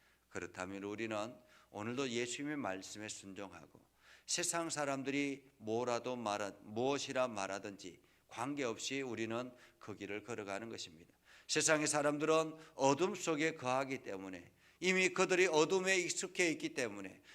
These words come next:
자기 자신이 드러나는 것을 두려워하기 때문에 그들은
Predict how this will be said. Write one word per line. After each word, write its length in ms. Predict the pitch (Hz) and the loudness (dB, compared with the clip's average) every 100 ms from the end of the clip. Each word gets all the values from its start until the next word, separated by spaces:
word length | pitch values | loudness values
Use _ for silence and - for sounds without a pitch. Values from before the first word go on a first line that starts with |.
| - | 0
자기 320 | 131 156 202 | 6 6 8
자신이 420 | 190 190 190 190 | 8 8 4 2
드러나는 520 | 190 196 185 175 175 | 4 4 6 6 6
것을 280 | 180 151 175 | 0 0 -2
두려워하기 560 | 175 190 196 170 147 131 | -2 0 4 6 4 2
때문에 540 | - 107 98 92 82 _ _ _ _ | -4 -4 -6 -12 -16 _ _ _ _
그들은 540 | 104 98 101 107 107 | -8 -4 -4 -6 -10